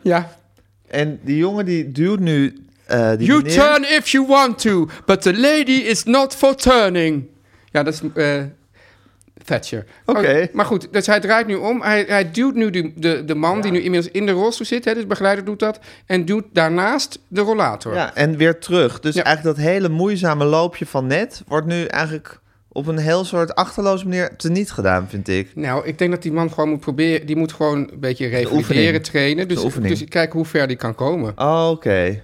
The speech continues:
Speaker 1: Ja. En dan zegt hij, nou, vandaag zijn we tot de lantaarnpaal gekomen. Volgende
Speaker 2: Morgen
Speaker 1: keer
Speaker 2: tot de vuilnisbak.
Speaker 1: Ja.
Speaker 2: Ja.
Speaker 1: Ja.
Speaker 2: Dat is waar.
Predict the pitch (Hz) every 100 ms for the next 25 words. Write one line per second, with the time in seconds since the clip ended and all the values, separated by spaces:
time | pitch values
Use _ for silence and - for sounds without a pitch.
0 | - 190 123 - _ _ 185 170 185 190
1 | 208 135 170 160 196 151 143 127 123 120
2 | 127 131 - 202 180 160 135 139 120 -
3 | - _ - 226 220 240 220 226 135 131
4 | 139 160 220 170 147 143 285 - - 233
5 | 233 - _ 165 - _ - 156 117 95
6 | 120